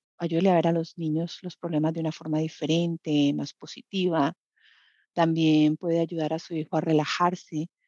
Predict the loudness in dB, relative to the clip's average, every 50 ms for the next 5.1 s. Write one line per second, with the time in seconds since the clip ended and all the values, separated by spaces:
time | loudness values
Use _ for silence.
0 | _ _ _ -2 0 2 2 2 0 -4 -10 -10 -8 -8 -8 -8 -6 -4 0 0
1 | 2 2 0 0 -4 -8 -8 -6 -6 -6 -6 -8 -10 -12 -8 -4 -2 0 0 2
2 | 0 0 -2 -4 -6 -10 -16 -20 -14 -8 -4 -4 -4 -4 -6 _ -6 -4 -2 0
3 | 2 2 2 2 2 2 0 -2 -6 -12 -16 -16 -16 -16 -18 _ _ 0 2 2
4 | 2 0 0 0 -2 -4 -4 -6 -10 _ _ _ _ _ _ _ 0 0 2 2
5 | 0 -2